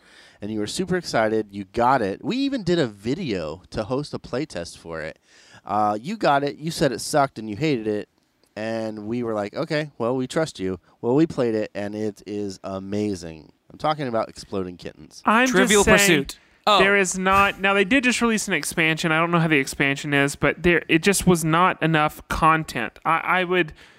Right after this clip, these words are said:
Speaker 2: you just had a couple action cards you could actually use. Uh, it was fine.
Speaker 3: So you say was. Did you get rid of the game?
Speaker 2: Uh, I actually let someone borrow it, and I have no idea where it is now.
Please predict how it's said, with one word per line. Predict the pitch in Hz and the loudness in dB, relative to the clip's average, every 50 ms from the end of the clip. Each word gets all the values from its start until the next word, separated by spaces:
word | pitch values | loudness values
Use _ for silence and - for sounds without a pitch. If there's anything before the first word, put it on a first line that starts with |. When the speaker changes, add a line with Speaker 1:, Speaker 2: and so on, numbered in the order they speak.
| _ _ _ _ _ _ | _ _ _ _ _ _
Speaker 2:
you | - - 143 139 143 143 - - _ _ _ - 175 196 | -14 -12 -12 -12 -12 -14 -16 -18 _ _ _ 0 0 2
just | 175 196 - | 2 2 2
had | 208 202 | 2 2
a | 180 170 | 2 0
couple | - - 208 220 220 226 202 | 0 2 2 2 4 4 4
action | 190 185 190 - - 208 185 | 4 4 0 -2 -4 -4 0
cards | - 196 185 180 165 | 2 2 2 2 2
you | 190 175 | -2 -4
could | - 175 | 0 0
actually | 165 165 - - - 165 156 | 0 0 0 0 2 2 4
use. | 147 151 151 151 151 151 151 151 151 147 - - - _ _ | 4 6 6 8 8 8 8 8 6 4 -2 -6 -8 _ _
Uh, | 160 165 - - | 0 0 0 2
it | - 208 | 2 4
was | 214 196 185 - - | 4 4 2 0 -6
fine. | - - 214 202 185 151 123 127 131 160 165 - _ _ _ _ _ _ _ _ _ - | 0 4 6 6 6 6 4 2 -2 -4 -8 -12 _ _ _ _ _ _ _ _ _ -16
Speaker 3:
So | _ - - | _ -2 0
you | 220 226 | 0 2
say | - 277 262 254 | 4 4 4 4
was. | 220 175 151 170 202 196 170 156 147 139 127 | 2 2 4 6 6 6 6 4 2 -2 -4
Did | _ - 147 139 | _ -6 -6 -4
you | 208 247 | -4 -4
get | 208 - 277 208 | -4 -4 -4 0
rid | 160 165 175 | 0 0 0
of | 196 190 | 0 -2
the | 185 | -4
game? | 180 156 165 170 190 226 - - - - - - - _ _ _ _ _ _ _ _ _ _ _ _ _ _ _ _ - - - _ _ | -2 0 0 -2 -2 -4 -8 -14 -18 -20 -20 -20 -20 _ _ _ _ _ _ _ _ _ _ _ _ _ _ _ _ -12 -12 -12 _ _
Speaker 2:
Uh, | 170 185 - | 4 4 4
I | 147 | 4
actually | 185 208 220 202 - 247 220 | 2 2 0 2 2 4 4
let | 208 196 190 | 4 4 4
someone | - 208 202 196 185 | 4 4 4 4 4
borrow | 156 170 175 190 202 202 | 6 6 6 6 6 6
it, | 208 208 - | 6 4 4
and | 156 165 | 2 2
I | 165 165 | 2 2
have | 160 165 | 2 4
no | 170 170 | 4 4
idea | 170 165 170 170 | 4 4 4 4
where | 165 160 | 6 6
it | 156 139 | 4 4
is | 127 123 - | 2 0 -2
now. | 107 107 104 - | -4 -6 -6 -6